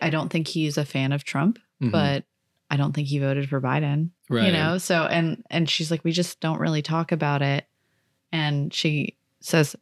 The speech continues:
Speaker 1: "But, you know, he still thinks the election was fishy. Like, there was something weird about it."
Speaker 2: Mm.
Speaker 1: And I'm, you know, and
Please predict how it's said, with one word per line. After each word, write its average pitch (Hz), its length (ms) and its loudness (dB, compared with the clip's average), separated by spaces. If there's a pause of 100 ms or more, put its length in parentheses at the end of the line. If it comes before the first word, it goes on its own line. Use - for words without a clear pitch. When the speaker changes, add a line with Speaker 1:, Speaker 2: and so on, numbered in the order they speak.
Speaker 1:
"But, 156 300 0
you 170 120 2
know, 147 160 2
he 147 180 -4
still 156 240 -2
thinks 147 340 -4
the 147 120 0
election 135 720 0 (1120)
was 180 240 2
fishy. - 500 -2
Like, 160 160 -2
there 180 120 0
was - 120 0
something 156 300 -2
weird 135 260 0
about - 260 -6
it." - 160 0 (500)
Speaker 2:
Mm. 107 260 0 (600)
Speaker 1:
And 180 120 2
I'm, 151 160 -2 (420)
you 254 140 2
know, 185 160 4 (180)
and 220 280 2